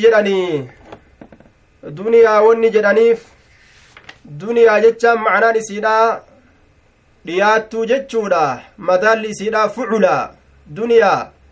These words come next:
madaala fuculaatirra jirti. Min addunuwi ay ilqurbi. Summiyati bidhaalika lisabqihaa lilaakhira. Aaya, yookaan lilukhraa. Waan ganda aakiraadhaa duratti dhuftee jirtuufi,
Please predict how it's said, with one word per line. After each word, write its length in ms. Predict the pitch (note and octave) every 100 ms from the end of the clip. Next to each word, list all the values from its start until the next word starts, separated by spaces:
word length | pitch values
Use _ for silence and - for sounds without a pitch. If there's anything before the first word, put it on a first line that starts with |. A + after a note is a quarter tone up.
| _ _ _ _ -
madaala 440 | D#3+ E3+ F#3+ G3
fuculaatirra 580 | F#3+ A#3+ G3 G3 B3 B3+
jirti. 340 | G3+ F3+ F3 C3+ B2
Min 240 | C#3 F3+ G3+
addunuwi 720 | G3+ D#3+ G3+ B3+ B3 G#3 F3+ D3+
ay 180 | F#3+ G3+
ilqurbi. 580 | G3+ F#3 C#4 A#3 F#3+ C3+ A#2+ _ _ _ _ _ -
Summiyati 580 | G#3+ A3 A#3+ B3+ A#3
bidhaalika 560 | A3+ A3 A#3+ A#3 A3+ A3
lisabqihaa 640 | G#3 A#3 A#3 A#3 A3+ G3
lilaakhira. 540 | F#3+ F#3 F#3 F#3 F#3+ C3+ - _ _ _ _ _ _ _ -
Aaya, 380 | E3 F3+ D3+ A#2+ _ _ _ C#3
yookaan 400 | C#3 D3+ E3+ F3
lilukhraa. 540 | F#3 A3+ G3+ D3 A2+ - _ _ _ _ _ -
Waan 420 | E3+ A3+ C4 B3+ A3+ _ _ _ _ _
ganda 380 | D#3+ G3 A#3+ A#3+
aakiraadhaa 760 | A3 G#3+ G#3+ G#3+ G#3 G#3+ A#3 A3+
duratti 540 | G#3+ A#3 A#3 _ A3+
dhuftee 460 | A3+ G#3+ - A3+ A3+
jirtuufi, 600 | A3+ G#3 G3+ A3 A#3 B3